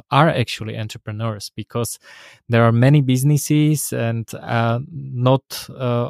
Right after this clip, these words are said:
all of them illegal. I would say most of them are not illegal, actually, that allow us to go around all these, um, uh, all these laws and, uh, regulations, whether they're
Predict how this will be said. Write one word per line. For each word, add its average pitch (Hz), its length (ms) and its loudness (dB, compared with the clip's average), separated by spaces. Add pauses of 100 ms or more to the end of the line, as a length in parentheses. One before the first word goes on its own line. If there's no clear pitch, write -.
all 135 240 4
of 127 120 4
them 123 180 -2
illegal. 123 460 -2
I 117 160 -2
would 113 160 -2
say - 160 -2
most 117 600 4
of 110 160 -8
them 113 160 -6
are 110 200 -6
not 120 240 0
illegal, 120 520 -2
actually, 135 580 -2 (580)
that 120 300 -2 (160)
allow 139 300 4
us 127 220 0
to 123 120 0
go 131 380 2
around 127 500 0
all 113 240 -10
these, 110 480 -8
um, 113 380 -4 (760)
uh, 110 360 -2
all 123 180 0
these 120 220 0
laws 113 400 2
and, 113 420 -2 (100)
uh, 117 540 0
regulations, 120 1120 2 (460)
whether 120 300 4
they're 117 520 4